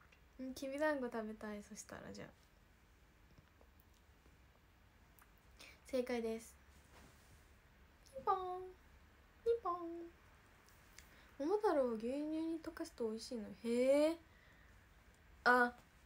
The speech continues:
練乳かき氷的な感じですか？こんばんは。いかがお過ごしでしょうか？いかがおす-、元気にお過ごしております。<laughs> 今日は雨でちょっ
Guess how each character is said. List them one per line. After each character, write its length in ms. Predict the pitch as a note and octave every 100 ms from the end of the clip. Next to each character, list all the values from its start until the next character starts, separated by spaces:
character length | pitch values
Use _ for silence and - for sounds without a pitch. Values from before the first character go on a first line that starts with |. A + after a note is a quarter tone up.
| - A#3
練 320 | C#4 D#4+ D#4+
乳 200 | D#4 D#4
か 100 | D#4
き 140 | C#4+ C#4+
氷 260 | D4+ D4
的 300 | C#4 C#4 C#4
な 200 | C4+ C4+
感 220 | C4 C4
じ 80 | B3+
で 100 | B3+
す 120 | -
か？ 100 | - - A#3+ - - - - - - - - - - - - - - - - - - - - - - - - - - - - - _ _ _ _ - - - - -
こ 80 | C#4
ん 60 |
ば 120 | C#4 C#4
ん 80 |
は。 180 | C4+ C4+ -
い 80 | B3
か 140 | E4+
が 160 | E4+ A#3+
お 60 | A#3
過 100 | A#3
ご 120 | A#3
し 140 | C4+
で 120 | C4
し 120 | C4 G#3+
ょ 60 |
う 60 | G#3
か？ 160 | - - -
い 100 | -
か 100 | B3
が 60 | F4+
お 20 | - C#4
す-、 120 | - - - - - -
元 240 | C#4 E4 F4
気 120 | C#4+
に 200 | A#3+ G#3+
お 60 | -
過 180 | A3+ A3+ A#3+
ご 140 | A#3+
し 80 | C4
て 180 | - G#3+
お 100 | G#3
り 120 | G#3
ま 200 | G#3 G#3
す。 160 | A#3+ - - - - - - - - - -
<laughs> 760 | - - - - - - - -
今 100 | D4
日 60 | A#3+
は 180 | G#3+ A3+
雨 200 | A#3 G3+
で 140 | G#3
ち 100 |
ょ 40 |
っ 40 | A3